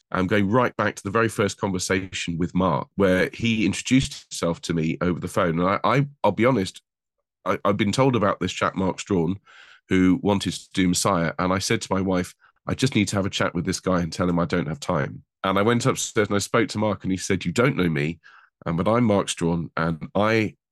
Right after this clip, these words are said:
just need to tell you a bit about myself. I founded Domark back in the nineteen eighties." And, uh, as an avid gamer since the nineteen eighties, it was like somebody rang a bell in my head. It was, "What? What? Domark?" So gaming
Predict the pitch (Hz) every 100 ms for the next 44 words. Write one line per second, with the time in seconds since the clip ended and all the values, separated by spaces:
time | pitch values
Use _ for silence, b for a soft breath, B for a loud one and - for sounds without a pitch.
0 | - 127 131 123 - 101 95 95 95 -
1 | 85 80 101 120 87 80 85 82 101 98
2 | 87 76 69 - _ 82 78 - - 76
3 | 82 85 71 82 92 82 - - - -
4 | B B B B B _ 107 113 110 113
5 | - _ _ _ - - 110 107 - 101
6 | - 120 143 - 110 113 87 - 120 -
7 | 101 101 98 90 98 101 73 67 - -
8 | b b - 101 117 - - 120 113 101
9 | 101 104 101 92 87 110 117 98 85 85
10 | 90 110 92 80 71 104 - - - -
11 | - - 95 98 254 - _ - 117 104
12 | 135 151 147 131 117